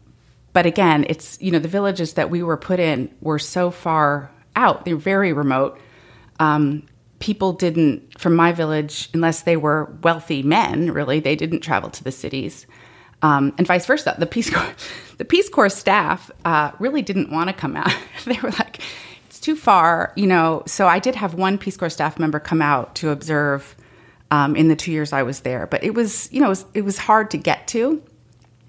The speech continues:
Um, and my village, actually, in Peace Corps terms, wasn't even really considered very remote, but it was a,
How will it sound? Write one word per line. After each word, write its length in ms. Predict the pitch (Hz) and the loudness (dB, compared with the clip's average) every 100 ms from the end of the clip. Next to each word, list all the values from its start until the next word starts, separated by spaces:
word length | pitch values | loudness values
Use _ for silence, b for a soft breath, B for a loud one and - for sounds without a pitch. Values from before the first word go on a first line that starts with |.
| - - | -16 -2
Um, 340 | 170 165 160 - | 2 4 2 2
and 100 | 170 | 2
my 140 | 202 | 2
village, 260 | 180 156 147 | 2 0 0
actually, 320 | 151 - 151 | -2 -2 -4
in 100 | 147 | -4
Peace 240 | - 208 | -6 -8
Corps 120 | - 151 | -6 -4
terms, 280 | 151 147 | -2 -4
wasn't 280 | 139 151 156 | -6 -6 -4
even 260 | 156 156 147 | -2 -2 -2
really 160 | 147 | -2
considered 460 | 143 151 147 147 139 | -2 -4 -2 -6 -4
very 220 | 143 131 | -2 -2
remote, 440 | 123 139 190 151 - | 0 2 4 2 0
but 80 | 156 | -2
it 80 | |
was 220 | 120 147 147 | 0 0 2
a, 280 | 117 110 | 2 2